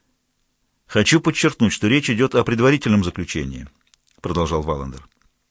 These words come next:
«Возможно, экспертиза выявит ещё больше, но и это уже много». Собравшиеся молчали. Он чувствовал, что командование перешло к нему.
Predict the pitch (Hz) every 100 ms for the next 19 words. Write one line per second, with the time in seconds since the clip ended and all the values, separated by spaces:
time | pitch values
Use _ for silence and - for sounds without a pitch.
0 | _ _ - - 98 95 123 110 123 123
1 | 110 - 117 - 117 110 117 110 104 110
2 | - 156 151 92 69 - - - _ _
3 | _ _ - 175 131 170 180 208 127 113
4 | 101 101 92 90 95 95 98 90 82 85
5 | _ _ _ _ _ _ _ _ _ _
6 | _ _ _ - - 80 82 101 131 127
7 | 139 147 - 98 71 67 78 _ _ _
8 | _ _ _ _ - 107 117 143 - 101
9 | - 104 - 120 123 98 87 80 80 95
10 | 87 95 87 90 92 131